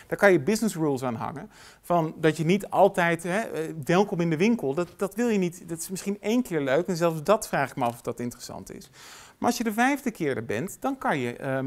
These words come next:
voor de vijfde keer, voor die business rule, kan je wel iemand een bericht sturen. Leuk dat u er weer bent, hier heeft u weet ik wat, korting op parkeren of, eh, of korting op dit, of een,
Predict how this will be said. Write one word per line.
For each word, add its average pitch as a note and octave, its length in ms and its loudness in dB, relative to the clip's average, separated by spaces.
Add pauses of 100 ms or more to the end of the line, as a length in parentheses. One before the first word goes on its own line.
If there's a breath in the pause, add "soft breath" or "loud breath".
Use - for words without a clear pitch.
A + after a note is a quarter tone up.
voor - 200 -6
de C3+ 60 0
vijfde G3 380 -4
keer, C#3 360 -4 (100)
voor E3 200 -6
die F#3+ 140 -6
business E3+ 380 -2
rule, C3+ 260 -2
kan C#4 160 -2
je F3 100 -2
wel A3 220 0
iemand G3+ 340 0
een D#3 260 -2 (280 loud breath)
bericht D#3+ 220 -2
sturen. D3 300 0
Leuk A#3 200 6
dat G3+ 160 0
u E3+ 60 -2
er C3+ 80 -4
weer B2+ 120 -2
bent, A3 240 0
hier A3 160 0
heeft F3+ 220 0
u C#3+ 180 -2 (540 soft breath)
weet B2 140 -12
ik B2+ 80 -12
wat, C3 200 -8
korting C3 340 -6
op B2 100 -8
parkeren C#3 600 -4
of, A#2+ 200 -10
eh, C#3 80 -6
of C3+ 340 -6
korting C#3+ 320 -6
op C3 160 -6
dit, D#3+ 240 -2
of D#3 300 -6
een, C3+ 260 -6